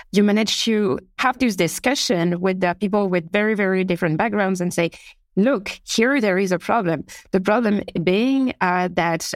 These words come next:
uh, the, the poorest are still the one paying, and they might be paying for, with their lives. And I, I find it extremely moving that you are managed, with all your years of experience and expertise, and the fact that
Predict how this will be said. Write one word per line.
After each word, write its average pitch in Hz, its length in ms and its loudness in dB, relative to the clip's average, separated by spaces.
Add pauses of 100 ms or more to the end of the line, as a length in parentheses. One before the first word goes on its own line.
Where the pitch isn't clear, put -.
uh, 165 220 2
the, 156 300 0
the 185 120 -2
poorest 202 600 0 (100)
are 196 120 2
still 226 400 0 (400)
the 226 140 4
one 214 440 0 (800)
paying, 277 380 0 (340)
and 202 300 2
they 214 100 0
might 220 240 -2
be 208 120 -2
paying 196 260 0
for, 190 220 -8
with 196 260 -2
their 202 120 2
lives. 202 440 -4 (460)
And 202 360 0 (160)
I, 196 220 -2
I 214 100 2
find 269 220 0
it 214 220 -4
extremely 226 500 0
moving 185 580 2 (200)
that 190 280 0
you 233 280 2
are 226 100 0
managed, 196 540 -2 (220)
with 214 260 2
all 277 240 2
your 220 280 0 (260)
years 240 340 2
of 202 100 2
experience 220 520 0
and 185 100 2
expertise, 214 580 -2
and 180 240 0
the 190 60 0
fact 214 240 -2
that 180 320 -2